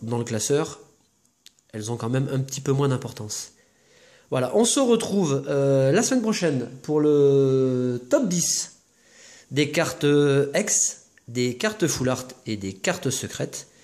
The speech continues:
On se retrouvera aussi la semaine prochaine pour l'ouverture des Pokébox. Je profite de la fin de cette vidéo pour, euh, remercier tous les gens qui nous suivent, ainsi que tous nos abonnés. On vous souhaite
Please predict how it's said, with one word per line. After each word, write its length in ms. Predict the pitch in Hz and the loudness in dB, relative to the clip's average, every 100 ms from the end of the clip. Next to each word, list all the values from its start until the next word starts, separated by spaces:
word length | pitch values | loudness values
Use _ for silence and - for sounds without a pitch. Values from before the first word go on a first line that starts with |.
| - - - - _ | -20 -20 -20 -20 _
On 80 | 135 | -2
se 120 | 127 | 2
retrouvera 460 | 156 170 185 156 156 | 2 4 4 4 4
aussi 320 | 180 - 165 | 4 2 0
la 80 | 196 | -2
semaine 180 | 226 | -2
prochaine 300 | 208 180 170 | -2 -4 -4
pour 140 | 139 131 | -4 -2
l'ouverture 360 | 156 143 135 | 0 0 -2
des 120 | 127 120 | -2 -2
Pokébox. 600 | 131 113 120 185 - - - - - - - _ | -4 -4 -6 -6 -8 -12 -20 -20 -20 -20 -20 _
Je 720 | - 113 131 131 131 127 123 123 | -8 -2 2 2 2 2 2 0
profite 800 | 123 - 220 214 170 139 - - | -4 -2 0 0 -4 -4 -12 -12
de 120 | 120 123 | -4 -2
la 200 | 120 120 | 0 -2
fin 180 | - | -2
de 60 | 208 | -2
cette 160 | 175 135 | -2 -2
vidéo 340 | 139 131 135 | 2 2 2
pour, 320 | 135 123 113 | 0 -6 -4
euh, 100 | 113 | -4
remercier 540 | 110 120 123 120 127 123 | -2 -2 -2 -4 -4 -6
tous 160 | - | -2
les 100 | 180 | 0
gens 140 | 160 147 | 0 -2
qui 140 | 135 | -2
nous 80 | 131 | -4
suivent, 320 | - 156 160 | -2 -6 -6
ainsi 320 | - 120 - | -8 -6 -6
que 80 | 131 | -6
tous 200 | 117 - | -8 -2
nos 180 | 175 135 | -2 0
abonnés. 340 | 117 110 113 - - _ _ _ _ - _ - - _ _ | -2 -2 -6 -8 -20 _ _ _ _ -20 _ -20 -20 _ _
On 80 | 127 | -2
vous 120 | 131 | 0
souhaite 340 | 139 139 127 | 0 0 -2